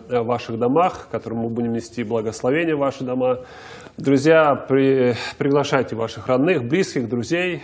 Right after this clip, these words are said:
э, скажите, что телеканал «Импакт» и в программе «Влияние» сегодня Александр Тюкаев,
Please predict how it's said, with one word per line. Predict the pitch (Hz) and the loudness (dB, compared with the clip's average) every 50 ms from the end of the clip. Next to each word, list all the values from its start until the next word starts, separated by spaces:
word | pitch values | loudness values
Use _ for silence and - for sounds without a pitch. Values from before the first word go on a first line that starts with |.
| - - | -12 -14
э, | 123 117 113 | -10 -10 -10
скажите, | - - - 123 127 131 123 - | -10 -4 -2 0 0 0 -2 -4
что | - - 117 | -8 -8 -6
телеканал | - 117 110 113 117 117 120 117 113 | -6 -4 -6 -4 -2 0 2 2 0
«Импакт» | 110 - 147 151 151 - - - - - - - - - - - | 0 0 -2 -2 -2 -2 -10 -20 -20 -20 -20 -20 -20 -20 -12 -8
и | 120 117 117 117 113 | -6 -4 -2 -4 -4
в | - - | -4 -2
программе | 131 123 120 123 123 123 123 | 0 2 4 4 4 2 2
«Влияние» | 120 117 120 127 127 123 120 117 | 0 0 2 2 2 2 0 -2
сегодня | 120 - 120 120 117 117 117 117 113 110 | -6 -6 -4 -4 0 0 0 0 -2 -4
Александр | 113 110 107 - - 120 117 117 110 | -6 -8 -8 -4 -2 -2 -2 -2 -4
Тюкаев, | - - 113 - 175 185 175 170 160 165 - | -6 -6 -4 2 2 4 4 4 2 0 -4